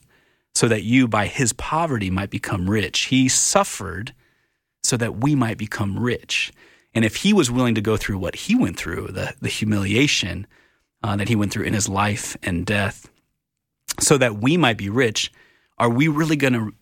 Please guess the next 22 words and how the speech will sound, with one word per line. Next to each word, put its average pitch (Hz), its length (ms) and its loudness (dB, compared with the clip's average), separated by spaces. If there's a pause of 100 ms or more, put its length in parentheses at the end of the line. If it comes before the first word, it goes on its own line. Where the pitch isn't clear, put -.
(140)
are 113 80 2
we 123 80 4
really 131 140 4
gonna 123 120 2
recoil 107 840 0
from 101 220 0
the 101 80 2
discomfort, 127 880 0
the 127 120 -8
awkwardness, 127 600 -4 (400)
the 123 140 -2
pain 143 500 2 (1300)
of 113 120 2
moving 117 300 4
towards 104 240 0
those 101 280 0
in 90 100 -2
suffering? - 600 -2 (360)
Um, 101 260 2
so - 100 4
I 123 60 6
think 110 300 -2